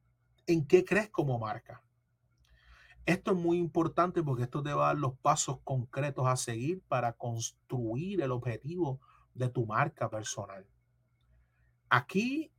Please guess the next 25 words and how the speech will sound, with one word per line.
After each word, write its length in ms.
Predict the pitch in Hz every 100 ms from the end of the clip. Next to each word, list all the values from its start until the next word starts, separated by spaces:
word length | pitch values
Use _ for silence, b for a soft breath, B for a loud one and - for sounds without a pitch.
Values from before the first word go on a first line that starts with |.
| _
es 140 | 139 151
donde 540 | 175 180 175 165 151
tenemos 480 | - 139 139 180 185
que 480 | - 160 156 151 -
plantearnos 680 | - 143 135 - 170 196 180
estas 260 | 175 - 185
preguntas 640 | - 160 175 190 - 147
específicas 1160 | 147 - 123 - 233 240 - 135 120 120 - - - - _ _ _ _ _
y 320 | 151 160 156 -
comprender 1200 | - 147 139 - 156 151 143 139 180 220 170 135 -
que 160 | - 143
el 160 | 139
lector 800 | 139 131 - - 175 208 190 165 -
de 300 | 143 143 143
las 180 | 127
mismas 960 | 127 127 160 240 - - 123 120 - - _ _ _ _ _ _ _ _
tiene 340 | - 160 190 196
que 100 | 202
hacer, 460 | 196 - 196 185 160
tiene 220 | 139 156
que 100 | 185
tener 200 | 180 180
unas 180 | 185 180
respuestas 580 | 165 - 185 - 180 -
claras, 600 | - - 226 175 - -